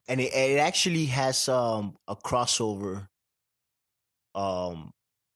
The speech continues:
the, the Batman Beyond, the, the, the animated series, I think, like, uh, the third season, it had, it, it crossed over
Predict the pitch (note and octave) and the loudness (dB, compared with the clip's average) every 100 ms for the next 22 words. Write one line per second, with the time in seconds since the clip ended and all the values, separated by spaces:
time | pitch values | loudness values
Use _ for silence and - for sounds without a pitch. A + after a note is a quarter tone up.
0 | _ _ _ _ _ _ A2 A#2+ - A#2+ | _ _ _ _ _ _ -4 -4 -2 0
1 | A2+ F#2+ B2 C3+ B2+ A#2+ A#2 A#2 B2 A#2+ | 0 2 2 2 2 0 0 0 0 -2
2 | F#2 E2 G2+ G2+ G#2+ A2 A2 G#2+ - A#2 | -2 -4 -4 -2 -2 -2 -2 -2 -2 0
3 | A#2+ A#2+ - G#2+ C3+ C3 C#3+ - - F#2 | -2 -2 -4 -4 -2 -2 -2 -10 -14 -8
4 | G#2 G2 A2+ A2 - A#2+ A2 A2 G2+ F#2+ | -8 -2 0 0 0 0 -2 -4 -4 -4
5 | G#2 G#2 - G2+ D#2+ - G2+ G2 - A2 | -4 -4 -4 -6 -6 -6 -6 -6 -2 -2
6 | G#2+ - G#2+ G2+ G#2 G2 | 0 -2 -2 -2 -4 -6